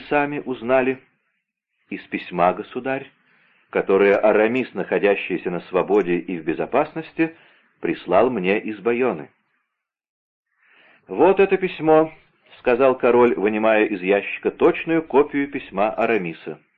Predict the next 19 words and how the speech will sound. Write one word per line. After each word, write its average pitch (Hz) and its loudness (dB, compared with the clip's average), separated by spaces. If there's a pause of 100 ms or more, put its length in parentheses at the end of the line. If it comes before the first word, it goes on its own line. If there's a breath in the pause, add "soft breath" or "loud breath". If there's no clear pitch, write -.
(680 soft breath)
Оно 151 2
вручено 190 4
мне 175 2
Кольбером 131 2 (320 soft breath)
за 101 0
восемь 135 2
часов 117 -2
до 92 -6
того, 151 0 (260 soft breath)
как 87 -4
доставлено 139 -4
вам. 82 -2 (680)
Полагаю, 90 2
что 117 0
мне 90 -2
служит, 123 -8
в 92 -2
общем, 120 -4
недурно. 156 -2